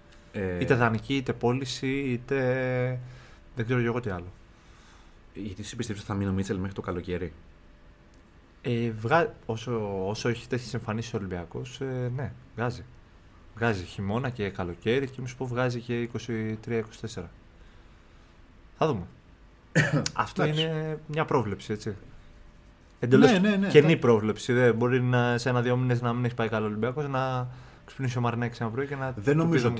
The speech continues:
Speaker 1: ότι,
Speaker 2: κάνεις».
Speaker 1: δεν νομίζω ότι δεν θα πάει καλά. Ο Ολυμπιακός, σου λέω τώρα, πιστεύω θα πάει για ένα τρομερό σερί.
Speaker 2: Αυτό.
Speaker 1: Θα κάνει ένα σερί όπως έκανε ο Παναθηναϊκός στην αρχή του πρωταθλήματος. Ε,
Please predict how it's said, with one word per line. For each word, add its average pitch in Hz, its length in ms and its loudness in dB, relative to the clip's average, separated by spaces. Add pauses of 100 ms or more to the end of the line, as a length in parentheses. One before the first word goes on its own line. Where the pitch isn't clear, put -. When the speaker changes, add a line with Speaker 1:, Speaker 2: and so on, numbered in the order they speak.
Speaker 1:
ότι, 104 100 2
Speaker 2:
κάνεις». 98 180 -2
Speaker 1:
δεν 117 80 2
νομίζω 131 240 2
ότι 113 120 -12
δεν 104 100 -4
θα - 100 -10
πάει 90 160 -4
καλά. 85 300 -8 (300)
Ο 104 60 -6
Ολυμπιακός, 101 340 -2
σου - 100 -8
λέω 127 80 -2
τώρα, 135 160 -2
πιστεύω 131 280 -8
θα 127 80 -6
πάει 127 180 -4
για 123 100 -4
ένα 123 80 -2
τρομερό 117 320 0
σερί. 113 380 0 (180)
Speaker 2:
Αυτό. 123 320 -8
Speaker 1:
Θα 101 120 -4
κάνει 127 220 -2
ένα 131 80 -2
σερί 120 180 -4
όπως 120 180 -4
έκανε 120 200 -2
ο - 20 -6
Παναθηναϊκός 110 600 0
στην 110 160 -4
αρχή 98 180 -6
του 104 80 -10
πρωταθλήματος. 104 720 -4 (840)
Ε, 113 400 8